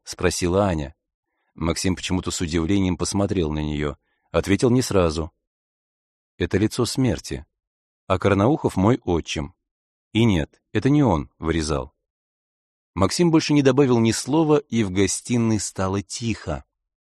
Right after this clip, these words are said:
Аня надеялась, что брат как-то поможет ей сменить тему, но Дима подошел к синей маске и теперь внимательно рассматривал ее, при этом впервые за весь день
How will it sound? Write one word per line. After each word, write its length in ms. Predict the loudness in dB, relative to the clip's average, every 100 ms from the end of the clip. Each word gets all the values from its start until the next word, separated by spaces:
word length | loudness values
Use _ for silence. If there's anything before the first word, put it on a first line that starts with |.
| -2
Аня 260 | 2 2
надеялась, 440 | 2 0 0 2 0
что 220 | -4 -4
брат 260 | 0 0 0
как-то 260 | -4 -2
поможет 520 | 0 2 2 0 0
ей 120 | 0 -2
сменить 380 | 0 0 0
тему, 420 | -2 0 2 2 0 -8 -16 0
но 220 | 4 4
Дима 280 | 6 4 4
подошел 420 | 4 4 4 0
к 40 |
синей 320 | 2 2 4
маске 420 | 6 4 2 0 -2
и 200 | -2 -6
теперь 260 | 2 4
внимательно 640 | 6 6 6 4 4 4
рассматривал 880 | 4 4 2 2 2 4 4 4 4
ее, 300 | 6 6 4 0 -10 _
при 160 | 4
этом 200 | 6 4
впервые 540 | 0 0 2 4 4 4
за 120 | 2
весь 260 | 2 0 0
день 280 | 2 2